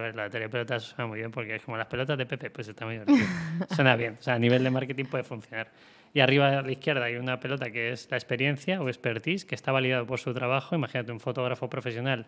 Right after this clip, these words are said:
Speaker 1: que hace fotos para Wilson o hace fotos para un deportista de élite, validado, ¿no? Luego tiene un valor, que a lo mejor el valor es lo que decíamos antes, darte una oportunidad, que la gente emprenda, que la gente haga cosas.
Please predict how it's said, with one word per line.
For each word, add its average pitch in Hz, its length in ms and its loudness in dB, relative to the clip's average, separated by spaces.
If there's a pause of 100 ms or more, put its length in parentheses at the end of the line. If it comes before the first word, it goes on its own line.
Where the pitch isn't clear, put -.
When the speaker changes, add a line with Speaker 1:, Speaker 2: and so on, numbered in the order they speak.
(360)
Speaker 1:
que - 80 -4
hace 127 160 -2
fotos 127 400 -4
para 120 400 2
Wilson 120 600 -2
o 123 120 -2
hace 120 160 -2
fotos 123 340 -4
para 120 380 2
un 120 160 -2
deportista 123 480 -2
de 123 60 2
élite, 147 380 0 (120)
validado, 110 500 -6
¿no? 175 160 -4 (440)
Luego 135 180 6
tiene 143 400 4
un 139 180 4
valor, 120 360 2
que - 100 -4
a - 20 0
lo 117 60 -2
mejor 120 220 -2
el 135 80 -2
valor 139 340 4
es 185 260 2 (300)
lo 131 120 0
que 123 80 4
decíamos 127 420 -2
antes, 113 380 -6
darte 131 220 2
una 143 120 4
oportunidad, 123 560 0
que 120 80 -6
la 110 80 -2
gente 139 580 4
emprenda, 123 460 0
que 113 100 -2
la 113 80 -6
gente 127 240 -2
haga 123 140 2
cosas. 117 400 -6